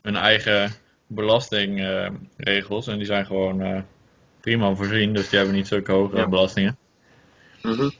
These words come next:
Speaker 1: En dat daar bijvoorbeeld, eh, hele grote multinationals ook, eh, van profiteren, zoals Apple volgens mij.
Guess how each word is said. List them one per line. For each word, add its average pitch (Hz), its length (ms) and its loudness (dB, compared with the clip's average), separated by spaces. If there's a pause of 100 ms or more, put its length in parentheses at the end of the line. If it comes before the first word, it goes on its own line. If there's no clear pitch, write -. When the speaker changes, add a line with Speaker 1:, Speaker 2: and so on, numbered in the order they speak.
(420)
Speaker 1:
En 117 160 2
dat 110 200 6
daar 110 340 6
bijvoorbeeld, 110 440 0
eh, 120 300 6
hele 131 280 6
grote 120 340 0
multinationals 123 680 2
ook, 135 280 2
eh, 117 160 2
van 107 160 -4
profiteren, 104 640 -2
zoals 107 260 -4
Apple 131 300 -2
volgens 127 260 -6
mij. 131 240 0